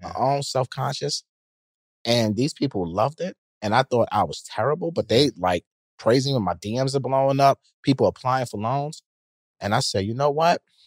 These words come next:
Speaker 1: I'ma have my own seminar."
Speaker 2: I'm that guy.
Speaker 1: Nah, I just, I just saw
Speaker 2: <laughs>
Speaker 1: opportunity. I
Speaker 2: Yeah.
Speaker 1: said, If people are coming to me and saying, 'Yo, people don't talk about this type of stuff, so why don't I do my own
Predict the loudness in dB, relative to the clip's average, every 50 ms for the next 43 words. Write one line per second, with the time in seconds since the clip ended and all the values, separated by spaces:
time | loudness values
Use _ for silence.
0 | -16 -16 -16 -16 _ _ _ _ _ _ _ _ _ _ _ _ _ -10 -6 -2
1 | 0 2 2 2 2 2 2 2 2 0 -2 -4 -6 -6 -6 -8 -10 -10 -10 -12
2 | -16 _ 0 4 6 8 8 8 6 6 6 6 6 8 8 6 2 0 -4 -10
3 | _ _ -20 -20 -20 -14 -4 2 4 6 6 6 6 6 6 6 8 6 6 6
4 | 6 6 6 8 8 8 8 8 6 6 6 6 6 8 6 6 6 4 4 4
5 | 6 6 4 2 0 -4 -6 -8 -12 -20 _ _ _ _ _ _ _ _ 2 2
6 | 2 6 6 8 8 8 6 4 _ _ -2 -2 -2 -2 -2 -2 -2 2 2 0
7 | 2 4 6 8 8 8 6 4 -2 -2 0 0 -2 -4 -4 -4 -2 -2 -2 -2
8 | -2 -4 -6 -8 -10 _ _ _ _ _ _ -10 -6 -2 0 0 0 2 4 4
9 | 6 6 4 2 -2 -8 _ _ _ _ _ _ -2 0 0 2 2 0 0 0
10 | 0 2 2 2 2 2 0 0 0 -2 -4 -12 -8 -6 -6 -6 -6 -10 -8 -6
11 | -6 -6 -6 -6 -4 -2 -2 -2 0 0 0 0 0 0 -2 -4 -4 -2 -2 -2
12 | 0 0 -2 -2 -2 -4 -6 -6 -6 -10 -14